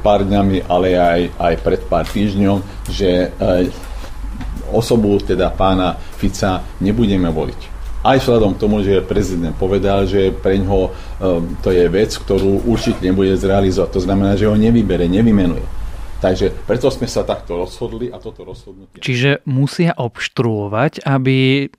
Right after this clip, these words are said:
Speaker 2: Roberta Fica nevymenúval ešte tento prezident. A to nás prirodzene znovu vracia k mostu HIT.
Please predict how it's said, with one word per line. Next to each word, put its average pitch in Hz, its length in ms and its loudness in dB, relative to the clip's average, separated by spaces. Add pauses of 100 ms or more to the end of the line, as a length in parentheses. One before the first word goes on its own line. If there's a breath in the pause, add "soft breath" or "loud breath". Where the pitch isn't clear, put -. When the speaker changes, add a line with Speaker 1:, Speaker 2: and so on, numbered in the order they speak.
(160)
Speaker 2:
Roberta 135 400 0
Fica 127 240 -4
nevymenúval 120 1300 2
ešte 120 400 -4
tento 117 400 -2
prezident. 113 640 0 (760 loud breath)
A - 160 -2
to 143 80 2
nás 143 160 0
prirodzene 143 400 4
znovu 143 320 4
vracia 127 400 0
k 120 80 -2
mostu 131 400 2
HIT. 117 400 0